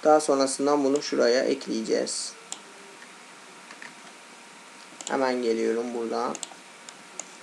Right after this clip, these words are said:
Facebook diyorum.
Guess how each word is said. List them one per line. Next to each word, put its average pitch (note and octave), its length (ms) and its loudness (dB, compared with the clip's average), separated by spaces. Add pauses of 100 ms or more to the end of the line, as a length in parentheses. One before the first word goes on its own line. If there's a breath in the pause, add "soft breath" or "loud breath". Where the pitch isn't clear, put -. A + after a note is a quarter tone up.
(560)
Facebook C3+ 460 4 (2000)
diyorum. A#2+ 360 -2